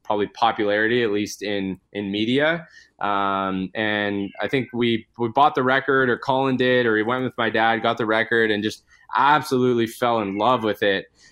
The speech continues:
And, um, so from there, Colin was quite good at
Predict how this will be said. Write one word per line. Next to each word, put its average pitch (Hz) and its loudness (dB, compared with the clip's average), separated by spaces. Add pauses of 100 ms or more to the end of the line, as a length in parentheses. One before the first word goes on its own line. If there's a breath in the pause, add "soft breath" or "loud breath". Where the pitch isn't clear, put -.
(140 soft breath)
And, 104 0 (260)
um, 92 -4 (100)
so 135 -2
from 147 0
there, 151 2
Colin 165 0
was 151 0
quite 175 -2
good 165 2
at 160 0